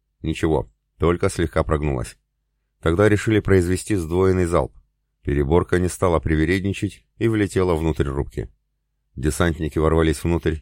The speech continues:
готовые к нападению. Но, видимо, снаряд попал таким образом, что в рубке никто не выжил.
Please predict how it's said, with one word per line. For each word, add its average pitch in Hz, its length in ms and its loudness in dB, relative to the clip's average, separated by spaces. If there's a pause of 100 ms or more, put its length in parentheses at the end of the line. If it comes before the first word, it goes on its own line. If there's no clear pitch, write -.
готовые 76 460 -2
к - 40 -12
нападению. 71 640 -2 (400)
Но, 92 120 0
видимо, 113 360 2
снаряд 95 400 0
попал 87 320 0
таким 87 300 -2
образом, 73 480 0 (100)
что - 260 0
в 82 80 0
рубке 95 300 -2
никто 85 260 -2
не 85 80 2
выжил. 69 380 0